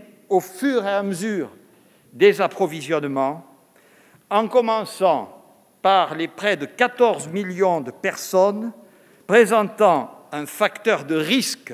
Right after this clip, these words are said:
lié à leur âge ou une pathologie chronique, ainsi que par certains professionnels de santé. Pour cette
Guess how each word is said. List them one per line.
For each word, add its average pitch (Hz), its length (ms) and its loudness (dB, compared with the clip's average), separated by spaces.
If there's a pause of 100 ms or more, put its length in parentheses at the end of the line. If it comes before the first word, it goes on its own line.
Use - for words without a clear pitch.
(120)
lié 170 520 -2
à 127 100 -6
leur 123 220 -6
âge 180 440 2 (520)
ou 277 280 0
une 185 200 -4
pathologie 185 680 0
chronique, 185 560 -4 (560)
ainsi 190 600 -4
que 165 100 -4
par 156 280 -2
certains 170 480 -6
professionnels 143 840 -6 (300)
de 127 140 -8
santé. 123 380 -6 (400)
Pour 190 160 0
cette 254 440 0